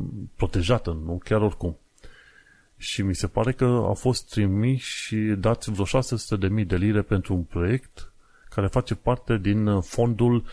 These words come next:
Rewild London. Este foarte bun că, știi, la un moment dat era discuții de faptul că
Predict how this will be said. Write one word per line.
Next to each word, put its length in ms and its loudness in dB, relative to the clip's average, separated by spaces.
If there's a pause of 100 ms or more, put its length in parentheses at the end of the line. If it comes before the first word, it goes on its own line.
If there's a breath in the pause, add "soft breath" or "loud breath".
(220 loud breath)
Rewild 560 4
London. 460 2 (480 loud breath)
Este 200 0
foarte 260 0
bun 240 2
că, 400 4
știi, 200 -4
la 80 4
un 60 2
moment 200 0
dat 200 2
era 200 2
discuții 480 -2
de 140 0
faptul 320 -4
că 340 -2